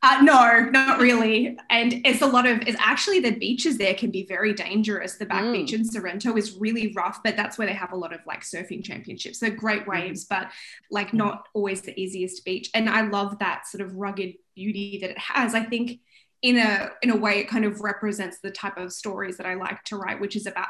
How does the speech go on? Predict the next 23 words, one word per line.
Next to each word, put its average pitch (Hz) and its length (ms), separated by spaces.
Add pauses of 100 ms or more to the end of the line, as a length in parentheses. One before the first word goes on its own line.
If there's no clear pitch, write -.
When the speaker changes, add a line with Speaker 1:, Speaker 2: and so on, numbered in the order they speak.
Speaker 1:
people 185 260
who 185 220
are 190 120
maybe 180 260
a 151 60
little - 240
rough - 280
around 196 180
the 190 140
edges 185 440
or 190 180 (280)
haven't 202 280
quite 202 160 (180)
figured 190 260
things 190 220
out. 180 160
I, 175 240
I 196 100
like 180 240 (100)
the 180 200
symmetry 185 600
of 190 120
that. 196 240